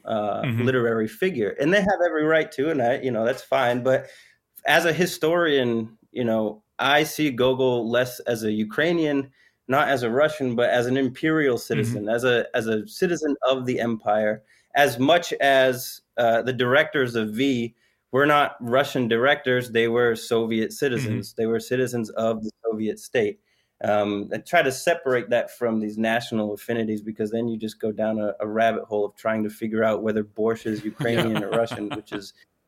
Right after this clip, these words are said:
Speaker 1: irrelevant. Um, and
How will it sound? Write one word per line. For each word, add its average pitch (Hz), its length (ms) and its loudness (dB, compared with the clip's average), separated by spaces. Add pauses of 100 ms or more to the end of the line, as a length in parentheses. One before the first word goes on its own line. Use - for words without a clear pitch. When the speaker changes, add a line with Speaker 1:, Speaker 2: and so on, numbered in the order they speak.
(220)
Speaker 1:
irrelevant. 113 540 4 (480)
Um, 110 600 4 (680)
and 151 420 4